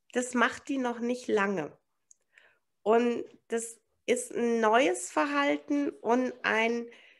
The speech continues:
ähm, sehr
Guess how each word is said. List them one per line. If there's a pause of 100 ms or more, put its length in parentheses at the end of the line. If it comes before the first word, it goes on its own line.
(440)
ähm, (140)
sehr